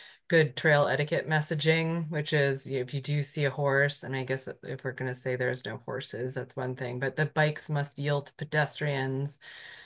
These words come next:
um, and just so that it's clear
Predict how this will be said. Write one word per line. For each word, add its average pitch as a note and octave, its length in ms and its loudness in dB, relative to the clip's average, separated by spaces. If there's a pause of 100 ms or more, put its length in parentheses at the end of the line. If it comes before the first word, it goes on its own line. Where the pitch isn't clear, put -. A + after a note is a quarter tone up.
(360)
um, B2+ 680 0
and D3 160 -2
just C#3+ 220 2
so D#3 140 4
that D3+ 140 4
it's C#3 240 2
clear C#3 800 2